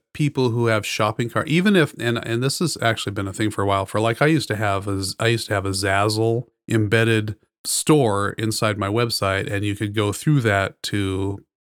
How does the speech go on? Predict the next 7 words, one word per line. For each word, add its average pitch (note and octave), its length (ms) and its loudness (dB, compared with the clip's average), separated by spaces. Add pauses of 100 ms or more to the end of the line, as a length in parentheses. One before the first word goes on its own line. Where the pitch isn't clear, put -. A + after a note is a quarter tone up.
buy G2+ 440 2
on G2+ 300 -2
demand, F#2+ 560 -4
like, G2 220 -6
t-shirts, - 440 -2
for - 160 -6
instance. - 440 -8